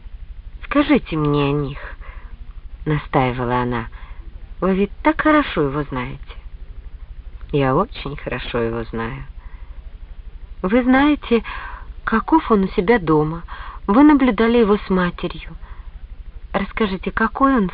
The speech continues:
сын?» «Он сын нежный и любящий, утешение и надежда своей матери, её радость и гордость». Она держала мою руку в своих и сжимала её при каждом моём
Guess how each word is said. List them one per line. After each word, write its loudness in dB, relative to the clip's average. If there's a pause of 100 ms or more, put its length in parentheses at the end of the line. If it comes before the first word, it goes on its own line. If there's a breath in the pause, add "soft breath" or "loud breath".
(180)
сын?» 2 (1500)
«Он 6 (100)
сын 4
нежный 2
и -2
любящий, -6 (560 loud breath)
утешение 4
и 4
надежда 4 (100)
своей 0
матери, -6 (200)
её 6
радость 0
и -2
гордость». -4 (2000)
Она 4
держала 4
мою 4
руку 4
в -8
своих 0 (760 loud breath)
и 6
сжимала 4
её 6
при 2
каждом 4
моём 2